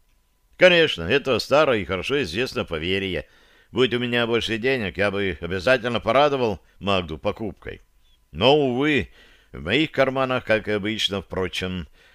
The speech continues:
свистел ветер, и я, скрипя сердце, отказался. Впрочем, речь сейчас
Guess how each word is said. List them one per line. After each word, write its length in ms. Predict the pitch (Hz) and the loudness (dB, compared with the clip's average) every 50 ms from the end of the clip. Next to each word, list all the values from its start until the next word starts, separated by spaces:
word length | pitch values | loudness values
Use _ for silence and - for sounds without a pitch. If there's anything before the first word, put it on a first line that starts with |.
| _ _ - | _ _ -12
свистел 460 | - - 95 - - 190 208 202 190 | -10 -8 -8 0 2 4 6 6 6
ветер, 640 | 170 160 170 170 165 156 - 147 156 147 135 131 | 6 6 4 4 4 2 4 4 2 4 2 -2
и 140 | 113 98 95 | -4 -4 -2
я, 320 | 98 113 139 151 156 156 | 0 2 4 4 4 2
скрипя 520 | 135 - - - 95 92 78 135 151 151 127 | 0 -2 -4 -2 -2 -2 0 0 0 0 0
сердце, 580 | - - 110 117 123 120 110 - - - 95 | -2 0 2 2 2 2 0 -6 -8 -6 -4
отказался. 840 | 98 87 - - 80 71 65 73 92 92 90 85 - - - - - - _ _ _ _ _ _ _ _ _ _ _ _ _ _ _ | -4 -4 -6 -8 -8 -8 -4 -2 -2 -2 0 -2 -2 -4 -6 -8 -14 -16 _ _ _ _ _ _ _ _ _ _ _ _ _ _ _
Впрочем, 540 | - 87 107 110 104 - - 120 117 113 110 | -2 2 4 4 4 2 0 0 0 2 2
речь 320 | 107 107 110 107 - - | 2 2 2 0 -4 -6
сейчас 760 | - 110 117 113 107 98 - 117 120 120 113 - - - - | -4 -4 -4 -4 -4 -4 -2 -2 -2 -2 -2 -4 -8 -10 -14